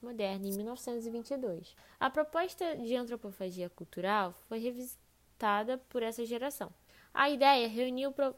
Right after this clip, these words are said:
poetas concretistas, como os irmãos Augusto e Haroldo de Campos, maestros como Júlio Medaglia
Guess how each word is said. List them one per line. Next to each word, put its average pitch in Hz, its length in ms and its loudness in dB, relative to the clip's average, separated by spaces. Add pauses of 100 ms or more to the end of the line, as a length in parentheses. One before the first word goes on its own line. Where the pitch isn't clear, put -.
(100)
poetas 226 320 -2
concretistas, 220 920 -6
como 202 260 -8
os 196 160 -8
irmãos 190 460 -8
Augusto 185 580 -6
e 233 60 -4
Haroldo 190 340 -6
de - 140 -14
Campos, 180 640 -10 (340)
maestros 254 680 -4
como 208 340 -4
Júlio 254 340 -2
Medaglia 220 720 -2